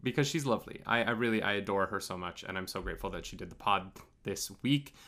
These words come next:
I hope that you enjoyed this conversation as well. It was, um, it was a fun one, but, uh,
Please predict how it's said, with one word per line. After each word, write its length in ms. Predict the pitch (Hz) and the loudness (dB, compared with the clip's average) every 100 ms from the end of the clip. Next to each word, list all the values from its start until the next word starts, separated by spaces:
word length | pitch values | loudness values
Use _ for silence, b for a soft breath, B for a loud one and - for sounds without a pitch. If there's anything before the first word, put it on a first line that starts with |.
| B | B
I 80 | 117 | 2
hope 160 | 156 160 | 4 4
that 100 | 175 | 4
you 80 | |
enjoyed 380 | 165 151 151 143 | 4 6 4 4
this 120 | 127 | -2
conversation 640 | - 135 135 139 135 139 131 | 0 -2 0 -2 -2 -2 -2
as 200 | 143 143 - | -4 -4 -4
well. 340 | 185 92 - - | -2 -4 -6 -6
It 180 | 101 | -4
was, 300 | 117 113 - - | -2 -2 -2 0
um, 360 | 110 110 107 - - - | 2 2 0 -6 -12 -2
it 20 | |
was 120 | 143 | 0
a 40 | 147 | 2
fun 220 | 147 147 | 4 4
one, 160 | 151 147 B B | 4 0 B B
but, 220 | - 113 - | 0 0 2
uh, 140 | 117 | 2